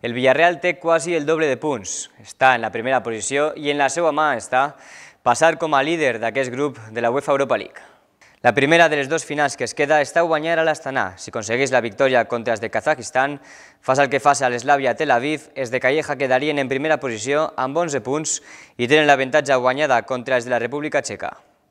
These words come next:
Si el Villarreal empata i l'Eslavia guanya, serien primers de grup, però haurien de guanyar al Maccabi en casa en l'últim partit de la fase de grups.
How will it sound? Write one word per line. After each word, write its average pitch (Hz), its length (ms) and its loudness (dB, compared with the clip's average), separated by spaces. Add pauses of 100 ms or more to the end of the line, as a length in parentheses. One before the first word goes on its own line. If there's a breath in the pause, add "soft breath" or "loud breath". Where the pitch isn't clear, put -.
(520 loud breath)
Si - 160 -2
el 120 80 2
Villarreal 123 380 6
empata 143 400 2
i 127 100 -4
l'Eslavia 127 400 -4
guanya, 139 460 -2
serien 156 400 -6
primers 151 320 -4
de 143 80 0
grup, 127 300 -4 (100)
però 117 200 0
haurien 143 280 2
de 156 80 2
guanyar 135 260 2
al 147 80 0
Maccabi 123 560 0
en 117 220 -8
casa 131 280 4
en 104 120 -4
l'últim 117 320 -6
partit 110 240 -2
de 135 80 0
la 113 80 2
fase 131 240 -4
de 123 80 -2
grups. - 460 -8